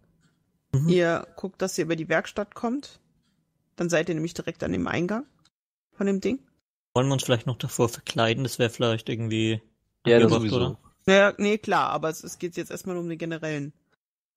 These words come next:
Speaker 2: Plan. Ich bleib drin in der U-Bahn, zur Not helfe ich euch dann oder komm dann raus, wenn ich's schaffe und kann euch helfen. Oder, äh, ich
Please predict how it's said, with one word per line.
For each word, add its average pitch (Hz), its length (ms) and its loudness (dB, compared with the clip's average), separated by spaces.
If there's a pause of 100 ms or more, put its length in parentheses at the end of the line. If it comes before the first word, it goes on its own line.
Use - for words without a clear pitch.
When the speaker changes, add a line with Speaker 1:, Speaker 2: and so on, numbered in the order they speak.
Speaker 2:
Plan. - 320 -2
Ich - 140 -6
bleib 175 320 0 (220)
drin 214 280 2
in 196 140 0
der 190 120 2
U-Bahn, 226 640 -2
zur 190 160 -4
Not 190 260 -2
helfe 208 300 -4
ich - 120 -8
euch - 220 -4
dann 220 240 -2
oder 180 160 -2
komm 196 240 -2
dann 185 140 0
raus, 175 380 -2
wenn 185 120 -2
ich's 185 180 -6
schaffe 196 440 -2
und 170 120 -2
kann 180 180 -6
euch 175 180 -4
helfen. 220 440 -2 (800)
Oder, 180 640 2
äh, 165 540 -2
ich - 360 -12